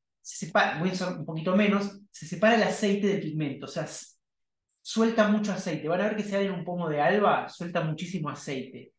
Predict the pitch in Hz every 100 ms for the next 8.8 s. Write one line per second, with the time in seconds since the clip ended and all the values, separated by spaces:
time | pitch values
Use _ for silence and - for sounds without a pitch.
0 | _ _ _ _ - 269 202 170 160 220
1 | 214 180 - - 165 196 208 220 185 170
2 | 185 196 196 196 - _ _ _ - 185
3 | 175 185 220 247 262 226 170 196 208 196
4 | 156 135 - 139 123 113 - - 175 214
5 | 208 _ _ _ _ _ _ _ _ _
6 | _ 220 220 214 214 208 - - - _
7 | _ - 190 196 175 151 190 190 180 180
8 | 180 - 147 160 151 - -